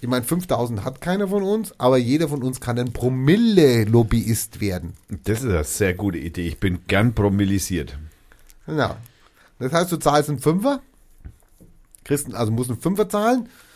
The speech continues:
Speaker 1: müssen wir noch die Transaktionsgebühren drauf zahlen, dann bist du bei fünf dreißig, dann müssen wir noch das Gadget da irgendwie einrechnen, weil jeder, der da mit Lobbyist ist, der kriegt dann auch eine schöne Lobbycard, äh, personalisiert.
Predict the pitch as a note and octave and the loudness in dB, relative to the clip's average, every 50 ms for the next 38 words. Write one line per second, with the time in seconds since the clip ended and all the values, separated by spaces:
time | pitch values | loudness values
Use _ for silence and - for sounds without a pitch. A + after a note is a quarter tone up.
0 | - - - _ _ - A2+ A#2+ A#2 C3 A#2 A2+ A2 A2 G#2+ - A2 A2+ A2+ - | -20 -20 -20 _ _ -10 -8 -6 -4 0 0 0 -2 -2 -6 -4 -4 -4 -2 -4
1 | G#2 - - C3+ D3+ F3+ F3+ - E3 C3+ C3 D#3 D#3 D3 - B2 C#3 C#3 C3+ - | -4 -2 -2 -2 -2 -2 -2 -4 -4 -2 0 0 2 0 0 0 0 0 0 -2
2 | - C#3 C3 C3 B2+ G#2+ A2 A2 - A#2 G#2+ G#2 - - A2+ A2 - - G#2+ G#2 | -2 -2 0 0 0 -2 -4 -6 -6 -4 -4 -4 -4 -4 -10 -10 -10 -8 -6 -4
3 | A2+ C3+ D3 C#3+ - D3 D3 C3+ C3+ A2+ A2+ C3 C#3 B2+ C#3+ C3 A#2+ A#2 A2 G#2+ | -2 -2 -2 -2 -4 -4 -4 -4 -2 -2 0 0 0 -2 0 0 0 0 0 -2
4 | G2 F#2 - C3 C#3+ C#3 - F3+ E3+ - D3+ C#3 C#3 C3 C#3 D3+ D3 C#3 C3+ D3 | -4 0 2 2 2 2 0 -4 -2 2 2 2 4 2 0 -2 -2 -2 -2 -2
5 | - - C3 C#3 C#3+ C#3 C3 C3+ B2+ - C#3+ D3 C#3 C3+ G#2+ G2+ G2+ G2 G2+ F#2 | -2 0 -2 -2 0 0 -2 -2 -4 -4 -4 -4 -4 -2 -4 -4 -6 -6 -8 -8
6 | G2+ A2+ B2 C3+ D#3 E3+ E3 D3+ B2 C#3 B2+ A#2+ A#2+ A2+ A#2+ A#2+ B2 A#2+ A#2 A#2+ | -4 0 2 2 4 4 2 0 0 0 0 0 0 -2 -2 -4 -4 -2 0 0
7 | A2+ G#2+ A2+ A2+ C3 D#3+ D#3+ - F3+ F3 D3+ C#3+ G#2+ B2 C3+ C3+ - A2+ G#2+ A2 | 0 0 0 -2 -2 -4 -2 -2 -4 -2 -2 -2 -4 -4 -8 -10 -10 -8 -6 -6
8 | A2+ A2 G#2 F#2 A2 A2 G2+ F#2 F#2 G#2 A2+ D3+ D#3 - - D3 D#3 F3 F#3 F#3 | -6 -6 -6 -8 -8 -8 -8 -6 -6 -4 -4 -6 -6 -6 -8 -6 -4 -6 -6 -6
9 | - - _ _ - - - - - - - - - - - A#2 A2+ - - C3+ | -10 -18 _ _ -20 -20 -20 -20 -20 -20 -20 -20 -14 -6 -2 -2 -2 2 2 2
10 | C3+ C3 C#3+ C#3 B2+ A2+ A#2 A#2+ A#2 A2 A#2 C#3 F3 G#3 A3+ A3 | 2 2 0 2 2 2 2 2 0 -2 0 4 4 4 4 2